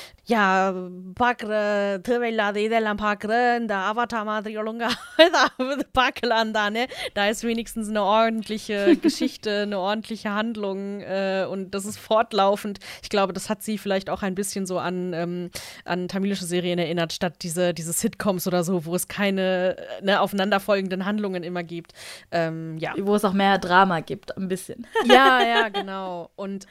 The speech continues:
Speaker 1: und halt auch, wo man, also wo man mehr Kultur spürt als in anderen Serien, die man so als Kind guckt, ne? Da ist Avatar ja schon sehr und ja,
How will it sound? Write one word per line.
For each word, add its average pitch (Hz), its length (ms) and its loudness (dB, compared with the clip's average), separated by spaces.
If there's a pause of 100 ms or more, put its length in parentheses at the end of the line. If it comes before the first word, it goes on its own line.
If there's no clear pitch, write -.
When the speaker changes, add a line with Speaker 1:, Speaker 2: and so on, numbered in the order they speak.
Speaker 1:
und 240 240 2
halt 233 280 6
auch, 220 260 4 (220)
wo 220 100 4
man, 220 320 4 (100)
also 202 220 -2
wo 214 60 0
man 214 200 4
mehr 220 220 6
Kultur 247 600 -4
spürt 202 680 -2
als 190 460 -2
in 190 640 -6 (720)
anderen 196 580 2 (400)
Serien, 190 680 0
die 196 100 -2
man 175 160 0
so 175 80 0
als 180 220 0
Kind 190 480 -4
guckt, - 420 -6
ne? 185 360 -2
Da 175 160 2
ist 165 120 2
Avatar 185 380 0
ja 180 120 0
schon 180 340 -4
sehr 170 240 2
und 165 300 -8
ja, 147 160 -6